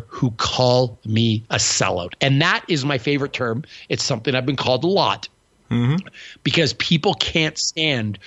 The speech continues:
Speaker 1: when you're profiting off of something you love.
Speaker 2: Right, right. Yeah. I do a lot of online coaching,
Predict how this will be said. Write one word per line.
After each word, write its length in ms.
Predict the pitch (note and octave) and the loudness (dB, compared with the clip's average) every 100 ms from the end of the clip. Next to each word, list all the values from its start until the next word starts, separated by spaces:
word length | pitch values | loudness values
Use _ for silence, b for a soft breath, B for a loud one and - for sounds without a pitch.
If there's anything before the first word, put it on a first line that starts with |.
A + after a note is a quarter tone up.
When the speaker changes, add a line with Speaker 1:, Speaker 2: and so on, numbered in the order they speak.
| B B | B B
Speaker 1:
when 260 | A#2 B2+ A2+ | 0 0 2
you're 240 | B2+ D3 | 2 2
profiting 1120 | - - - B2+ C#3 B2 A2 B2+ G2 F#2 F#2 - _ - | 0 -6 -6 -2 2 2 0 -2 -2 -4 -8 -16 _ 0
off 240 | C3+ A#2 | 0 2
of 100 | C#3 | -2
something 340 | - C#3+ D#3 C#3 | 0 0 0 2
you 100 | D3+ | 4
love. 380 | F3+ G3+ - - - - | 2 0 -4 -20 -14 -4
Speaker 2:
Right, 280 | A2+ A#2+ - - | -2 -2 -6 -6
right. 360 | G#2 A2+ F#2+ - - - | -2 -2 -2 -8 -12 -4
Yeah. 220 | A2 F#2 | -2 2
I 60 | C3 | 2
do 280 | C#3+ C3+ - | 4 2 2
a 80 | A#2 | 2
lot 180 | A2 A#2+ | 4 4
of 80 | |
online 320 | G#2+ B2+ C#3 D3 | 4 4 2 2
coaching, 520 | D3 C3+ A#2 C3+ | 0 0 -2 -2